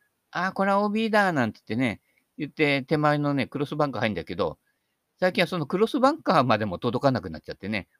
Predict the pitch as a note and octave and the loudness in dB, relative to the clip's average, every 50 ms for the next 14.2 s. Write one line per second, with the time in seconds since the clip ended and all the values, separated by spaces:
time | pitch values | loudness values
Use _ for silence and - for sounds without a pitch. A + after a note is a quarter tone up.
0 | _ - C#3 F#3 G#3+ A3 C4 C4 B3+ A#3+ G#3+ G3+ F3+ D3 A#2+ G#2+ G#2 - A2+ A#2 | _ -8 -6 -6 -4 -2 -2 0 0 0 0 0 0 0 -2 -2 -2 -2 -2 -2
1 | C3 D3+ D3+ - C3 G#2 F#2+ F2 F2 E2 E2+ E2+ E2+ - _ _ _ - B2+ C3+ | -2 -4 -2 0 0 0 0 0 -4 -10 -10 -10 -10 -12 _ _ _ -2 2 2
2 | D#3 F3 F3 F#3 E3 G#2 D#2+ - - A2+ G#2+ A#2 C3 C#3 C#3 - - E2+ C#2+ - | 2 4 2 2 0 -2 -4 -6 -8 -6 -4 0 0 0 -2 -2 -8 -12 -12 -14
3 | - D#2 D2+ D2+ _ _ _ _ _ _ _ _ _ _ _ _ _ _ _ _ | -16 -16 -16 -16 _ _ _ _ _ _ _ _ _ _ _ _ _ _ _ _
4 | _ _ - A2+ C3 D3+ - - E3 D#3 B2+ F#2+ E2 E2+ D2 - - - A2+ G#2 | _ _ -4 0 2 2 2 2 0 0 0 -2 -2 -6 -10 -10 -8 -6 -6 -6
5 | G#2 - - A2+ G2 F2+ F2 D2+ D2 C#2+ C2+ C2 _ - B2+ A2+ A2+ A2 G#2+ G#2 | -6 -8 -8 -8 -6 -6 -8 -8 -10 -14 -16 -18 _ -8 -6 -4 -4 -4 -4 -6
6 | A2 - - C#2+ C#2+ D2 D2 - _ _ _ _ _ _ - - D#3 - C#3 - | -6 -8 -8 -8 -8 -10 -14 -16 _ _ _ _ _ _ -6 -6 -4 -2 -2 -2
7 | - - G2+ F#2+ F2 F2 - - F#2 F2+ F#2 F#2 G2 G#2 - - - D#2 D2+ C#2+ | -2 -2 -6 -6 -6 -8 -8 -8 -6 -6 -6 -8 -10 -10 -12 -14 -14 -14 -14 -14
8 | C#2+ C2+ C#2 D#2 D#2+ - _ _ _ _ _ _ _ _ _ _ _ - - E2+ | -18 -16 -14 -14 -14 -16 _ _ _ _ _ _ _ _ _ _ _ -14 -10 -8
9 | E2+ F2+ F2 E2 E2 E2 E2 D#2+ D2+ D#2 D2+ D#2+ F2 - - - - - F3 E3+ | -6 -6 -6 -6 -6 -8 -8 -8 -10 -10 -12 -14 -14 -16 -16 -14 -10 -10 -8 -4
10 | - C4+ A3+ G#3+ E3+ G#2+ F#2 - - C#2 D#2 D#2+ - _ _ _ _ _ _ _ | 0 0 2 2 2 0 -2 -6 -6 -8 -10 -12 -14 _ _ _ _ _ _ _
11 | - - D#2+ D#2+ D#2+ D#2+ D#2+ E2 - - - C#3 A2 E2+ D#2+ C#2 C#2+ - - F2 | -12 -10 -10 -8 -8 -10 -10 -12 -12 -6 -2 0 2 2 0 -2 -6 -6 -6 -6
12 | - A2+ F#2 - - - G2+ F2 F#2+ G2+ _ - - F#2+ F2+ F2+ F2 D#2 - - | -4 -4 -4 -4 -2 0 0 0 0 -2 _ -8 -8 -6 -6 -6 -6 -8 -8 -10
13 | E2+ D2 C#2+ D2 D#2 E2+ F2 E2+ D#2 C#2+ - - - E2+ D#2 D#2 C#2+ D2 C2+ C#2+ | -12 -8 -4 -4 -4 -4 -4 -6 -10 -12 -14 -14 -14 -14 -14 -14 -14 -16 -16 -16
14 | D2 D#2 - | -18 -18 -20